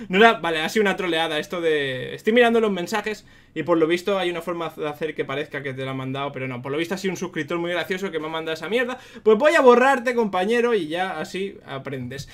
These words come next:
En fin, eh, no ha pasado nada con la cuenta, por lo visto. Sinceramente estaba bastante acojonado, pero bueno, son cosas que pasan. Hay gente que se cree graciosa y no lo es. Eh, nos vemos en el siguiente episodio, espero que os haya gustado la build.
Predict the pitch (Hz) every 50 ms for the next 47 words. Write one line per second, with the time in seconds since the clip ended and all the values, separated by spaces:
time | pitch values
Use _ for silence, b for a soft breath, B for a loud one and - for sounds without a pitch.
0 | B B 202 220 226 214 - 339 294 233 190 - 175 180 185 190 196 214 240 269
1 | 262 - - 311 254 233 220 214 214 214 220 214 202 208 202 196 196 175 185 196
2 | 202 208 233 220 202 208 196 190 196 208 220 - 254 247 240 B B B B B
3 | B - 220 196 247 277 277 262 254 247 202 214 202 202 - 226 233 247 247 233
4 | 226 226 247 226 220 214 202 196 208 196 196 190 196 214 220 208 196 190 190 185
5 | 160 151 151 - 190 196 196 196 190 196 185 - 147 143 175 190 214 240 233 185
6 | 165 160 - 165 160 170 151 156 151 147 156 156 165 151 143 143 139 170 165 165
7 | 156 139 156 196 208 208 202 208 214 226 - B B B B B B B - 156
8 | 156 156 160 165 175 190 240 285 285 - 285 269 254 - 254 262 247 233 240 226
9 | 226 233 254 254 247 233 - - 220 220 202 190 220 220 214 208 196 196 - 208
10 | 190 175 175 208 220 214 196